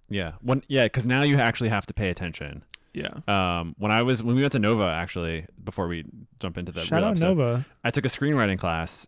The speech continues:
Speaker 1: and, uh, that's when we read Robert McKee's story. That was, like, our textbook for that class, basically.
Speaker 2: Oh,
Speaker 1: Like, she
Speaker 2: really?
Speaker 1: would assign us different chapters. Um,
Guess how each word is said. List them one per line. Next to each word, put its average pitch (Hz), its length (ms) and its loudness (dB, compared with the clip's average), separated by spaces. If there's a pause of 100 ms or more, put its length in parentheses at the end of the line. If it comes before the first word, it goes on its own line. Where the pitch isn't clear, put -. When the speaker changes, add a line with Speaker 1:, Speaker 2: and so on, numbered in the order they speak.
(120)
Speaker 1:
and, 92 400 0
uh, 85 360 -2
that's 110 200 0
when 127 80 0
we 120 100 2
read 90 480 -2
Robert 104 300 0
McKee's 92 280 -8
story. 82 440 -6
That 87 160 -4
was, 87 100 -6
like, 90 140 -6
our 87 100 -4
textbook - 480 -10
for 123 80 -6
that 120 140 -4
class, 123 500 -6 (220)
basically. 120 340 -6
Speaker 2:
Oh, 196 120 8
Speaker 1:
Like, 147 80 4
she 131 40 2
Speaker 2:
really? 151 140 4
Speaker 1:
would 101 80 4
assign 92 240 -2
us 90 160 -2
different 95 260 -6
chapters. 85 540 -8 (520)
Um, 82 540 -4